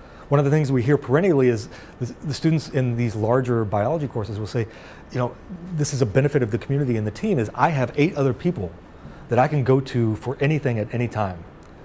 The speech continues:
And, and that may not be as big of a problem here 'cause you're, you're a smaller campus. Maybe people know each other, you know, maybe it's more intimate. But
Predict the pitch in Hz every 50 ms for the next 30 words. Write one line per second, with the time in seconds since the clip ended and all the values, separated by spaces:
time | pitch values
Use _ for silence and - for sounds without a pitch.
0 | - - 139 139 - 151 143 135 147 170 170 160 151 143 123 131 135 127 123 113
1 | 101 95 123 113 107 110 - 113 104 101 104 95 117 156 143 - 123 113 113 120
2 | 139 131 120 107 101 - - 107 110 101 - 123 117 104 113 101 - - - -
3 | - - 117 101 101 - 120 104 107 104 110 113 113 117 107 107 101 110 104 113
4 | 147 - - - - - 127 104 92 87 - - - - 135 117 107 - 120 120
5 | 127 127 123 127 117 95 95 95 - - - - - - - - - - 123 123
6 | 123 -